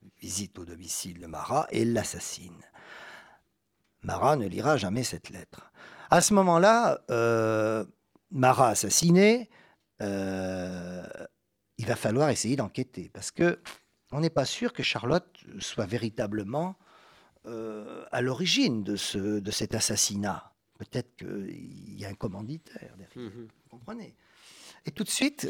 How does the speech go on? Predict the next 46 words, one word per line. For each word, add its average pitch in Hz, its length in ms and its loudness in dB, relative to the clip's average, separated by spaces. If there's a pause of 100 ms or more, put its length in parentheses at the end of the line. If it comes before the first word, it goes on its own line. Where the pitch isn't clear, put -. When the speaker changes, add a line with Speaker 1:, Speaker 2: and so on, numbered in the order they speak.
Speaker 1:
on, 139 240 6
on, 139 120 0
comme 240 240 4
on 196 60 2
se - 120 -2
souvient, 175 540 2
il 123 60 2
y - 20 4
a 135 40 4
eu 143 60 2
des 127 140 2
témoins, 139 400 4
qu'il 123 220 -8
y 120 60 4
a 117 60 4
eu 127 220 4
une 120 200 -4
très 202 200 4
vive 185 200 2
discussion 151 500 -2
entre 147 180 0
Marat 123 300 4
et 113 40 -2
Jacques 104 220 -6
Roux 120 180 -8
quelques 104 260 -10
jours 104 220 -4
avant. 131 420 0 (200)
Qui 277 180 6
va-t-on 113 300 0
accuser ? 95 560 -8 (520)
Jacques 143 220 -2
Roux. - 220 -12 (100)
Il - 80 -12
va 110 120 0
être - 160 -4
arrêté 87 420 -2
le 190 100 2
lendemain, 101 560 -4 (480)
questionné - 640 -2
pour - 200 -14
savoir 95 360 -6
s'il - 220 -10
ne 90 80 -10
serait - 240 -6
pas 180 320 0